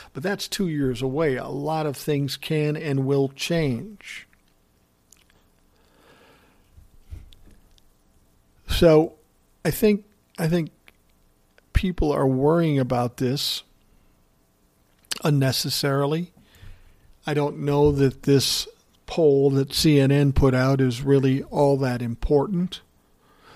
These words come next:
Um, we know Joe Biden's,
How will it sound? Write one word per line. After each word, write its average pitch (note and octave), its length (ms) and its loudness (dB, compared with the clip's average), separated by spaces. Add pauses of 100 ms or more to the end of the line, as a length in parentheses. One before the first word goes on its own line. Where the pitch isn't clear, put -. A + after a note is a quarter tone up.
(240)
Um, C3 560 -4
we D3 120 4
know C#3+ 260 4 (300)
Joe C#3 220 6
Biden's, C3 800 0